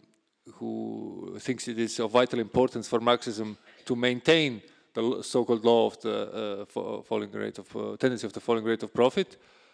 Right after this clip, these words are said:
uh, which many Marxists have not forgiven you for questioning it. Uh, I'm not one of those, but still, conceptually, there is a problem with stating that i-, in the, for me at least, as I understand it,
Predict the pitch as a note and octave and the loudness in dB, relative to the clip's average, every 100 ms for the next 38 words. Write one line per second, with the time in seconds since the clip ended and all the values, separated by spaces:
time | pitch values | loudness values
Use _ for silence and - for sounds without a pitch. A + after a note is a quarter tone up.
0 | _ A#2 A2+ A#2 - B2 C#3+ C3 A#2+ A#2+ | _ -8 -4 -4 -4 2 2 6 4 2
1 | A2 G#2+ A#2+ A#2 A2 G2+ G#2 B2+ C3+ B2+ | -6 -2 0 0 -2 -4 -4 -4 -4 -6
2 | A2 G#2+ G#2 - A2 - C#3 D#3 F#3 - | -6 -6 -6 -2 -4 -4 -8 -6 -6 -8
3 | _ _ _ - C3 B2+ B2 A2+ A2 G#2 | _ _ _ -4 -2 0 -2 -2 -6 -2
4 | A#2 A#2 F#3 - - C#3 - - F3 A3+ | 0 0 -2 -8 -4 -4 -2 4 6 6
5 | B3+ F3+ - D3+ C3 D3+ D#3+ - G3+ A3+ | 2 -2 -8 -8 0 0 0 -2 0 0
6 | A3+ - _ - E3 E3 D#3 C#3 C#3 C#3 | -2 -6 _ 0 4 4 4 6 6 8
7 | D#3+ A3 - _ _ _ - C#3 C3+ - | 6 4 -4 _ _ _ -4 -4 -4 -10
8 | - D3 C#3+ C#3+ C3+ B2 - _ _ - | 2 2 2 0 -6 -10 -14 _ _ -4
9 | A#2 - - B2 A#2+ A#2+ - - A2+ G#2 | -4 -4 -10 -6 -4 -4 -4 -6 -4 -2
10 | G#2+ G#2 G#2 - G2+ G2 G#2 G#2 G2+ G2+ | -4 -4 -6 -6 -6 -2 -2 0 -2 -6
11 | G2+ - B2 E3 - | -4 -2 -2 -4 -12